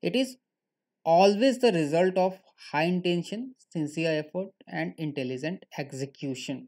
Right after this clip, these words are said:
So जो एक्सीलेंस है, वो कभी एक्सीडेंटली आपको नहीं मिलता, उसको पाने के लिए बहुत ही सिंसियर एफर्ट और इंटेलिजेंट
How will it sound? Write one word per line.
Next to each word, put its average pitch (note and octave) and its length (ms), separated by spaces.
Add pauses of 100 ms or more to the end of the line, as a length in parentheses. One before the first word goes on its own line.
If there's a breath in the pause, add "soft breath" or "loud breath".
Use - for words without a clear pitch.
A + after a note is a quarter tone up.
(180)
So G#3 300
जो F3+ 280
एक्सीलेंस G3+ 560
है, B3+ 120
वो B3+ 220
कभी A#3+ 680
एक्सीडेंटली G3+ 880
आपको - 680
नहीं G3 200
मिलता, C3+ 480 (140)
उसको G#3 300
पाने A3+ 360
के A#3 200
लिए B3 300 (100)
बहुत A3 380
ही A3 60
सिंसियर F#3 520
एफर्ट F#3 420
और F3+ 200
इंटेलिजेंट E3 600